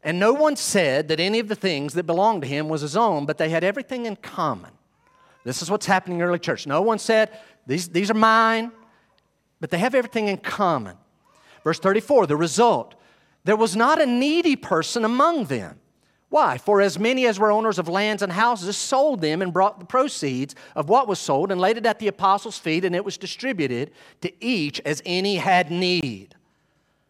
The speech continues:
So these are the things that are taking place. Would you look at verse thirty-four? Listen, you, you see this with your eyes? "There was not a needy person among them." That's an amazing statement. So let's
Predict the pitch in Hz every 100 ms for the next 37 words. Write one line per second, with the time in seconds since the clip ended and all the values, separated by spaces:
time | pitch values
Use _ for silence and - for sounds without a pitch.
0 | _ _ _ _ 123 117 170 180 185 185
1 | 180 151 143 147 156 131 131 - 117 90
2 | - - _ _ _ _ _ _ - 139
3 | 165 196 269 370 302 - 220 196 - 160
4 | 165 180 _ - 220 - 220 - 147 -
5 | - 156 - 240 233 233 190 175 160 165
6 | 170 - - - _ _ _ 131 196 240
7 | 240 214 190 180 190 196 143 147 160 185
8 | 208 220 220 208 - - 196 - - 170
9 | 170 147 147 151 135 107 85 _ _ _
10 | _ _ _ _ _ _ _ _ - 180
11 | 160 143 139 131 127 - 139 120 _ _
12 | _ _ _ _ _ _ _ _ _ _
13 | _ _ _ _ _ _ - 156 170